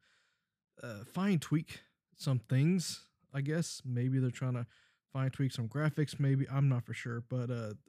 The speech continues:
they've announced this on the Twitter. Uh, Cyberpunk twenty, twenty seventy-seven, the, uh, official Twitter, uh, for, uh, Cyberpunk twenty seventy-seven. And they're going to saying that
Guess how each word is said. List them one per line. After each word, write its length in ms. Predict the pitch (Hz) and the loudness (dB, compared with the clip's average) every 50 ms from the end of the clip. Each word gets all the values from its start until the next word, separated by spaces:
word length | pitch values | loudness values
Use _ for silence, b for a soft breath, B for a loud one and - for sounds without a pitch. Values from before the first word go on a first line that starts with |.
| - - - _ _ _ _ _ _ _ _ _ _ _ _ - | -20 -20 -20 _ _ _ _ _ _ _ _ _ _ _ _ -6
they've 220 | 180 190 208 170 165 175 - | -2 0 0 -2 -2 -4 -4
announced 420 | 156 156 175 190 202 202 - - | -4 -2 0 0 0 -2 -2 -2
this 140 | 135 123 - | -2 -2 -2
on 120 | 139 131 | -2 -4
the 80 | 127 113 | -4 -4
Twitter. 480 | 113 - - 185 165 131 110 104 120 - _ _ _ _ _ _ _ _ _ _ _ _ - | -8 -6 -4 -2 -2 -2 -2 -6 -8 -12 _ _ _ _ _ _ _ _ _ _ _ _ -8
Uh, 340 | 123 123 120 117 117 110 107 110 107 107 110 - _ - | -6 -4 -4 -4 -4 -6 -8 -10 -12 -14 -16 -20 _ -14
Cyberpunk 480 | - - 151 147 143 131 - 147 143 - | -8 -4 -2 -2 -2 -2 -2 -2 -2 -2
twenty, 180 | - 147 143 135 - _ - | -2 -2 -2 -2 -2 _ -14
twenty 260 | - - 156 147 143 | -8 -2 0 0 0
seventy-seven, 720 | 135 - 147 139 139 135 - - - 127 123 139 151 156 147 _ _ _ _ _ _ _ _ - | 0 0 0 2 2 2 0 0 -4 -2 -2 0 0 -2 -4 _ _ _ _ _ _ _ _ -4
the, 400 | 123 120 120 120 120 120 120 117 | -2 0 0 2 2 2 0 -2
uh, 240 | - - 107 - - | -4 -8 -8 -12 -12
official 340 | - - - 143 - - 131 | -8 -4 -2 -2 -2 -2 -4
Twitter, 400 | - - - 139 143 151 151 - _ _ _ _ _ _ _ _ _ _ _ _ _ _ _ _ _ _ _ _ _ _ _ _ _ _ _ _ _ _ - | -4 -4 -4 0 0 0 0 -2 _ _ _ _ _ _ _ _ _ _ _ _ _ _ _ _ _ _ _ _ _ _ _ _ _ _ _ _ _ _ -6
uh, 220 | 139 131 127 123 120 _ | -4 -2 -2 -2 -4 _
for, 360 | - 147 156 156 156 147 135 _ _ _ _ _ _ _ _ _ _ - | 0 2 2 4 2 2 0 _ _ _ _ _ _ _ _ _ _ -10
uh, 180 | - 127 123 120 | -4 -2 -2 -2
Cyberpunk 560 | 120 - 135 131 135 131 127 - 147 139 135 | -2 -2 -2 -2 -2 -4 -4 -2 -4 -4 -4
twenty 240 | - - 139 139 131 131 | -4 -4 -2 -2 -2 -2
seventy-seven. 720 | - - - 147 143 139 135 131 - - 131 151 165 156 - _ _ _ _ _ _ _ _ _ _ _ _ - | -4 -8 -6 -4 -2 -2 -2 -2 -2 -2 -2 0 -2 -2 -4 _ _ _ _ _ _ _ _ _ _ _ _ -6
And 240 | - 170 170 170 160 | -2 2 4 4 6
they're 100 | 165 165 | 4 4
going 200 | 160 196 208 190 | 4 4 4 4
to 60 | 165 | 4
saying 400 | 143 - - 180 180 180 170 151 | 2 2 0 0 2 4 4 4
that 340 | 127 131 127 127 123 120 - | 4 4 4 2 2 0 -4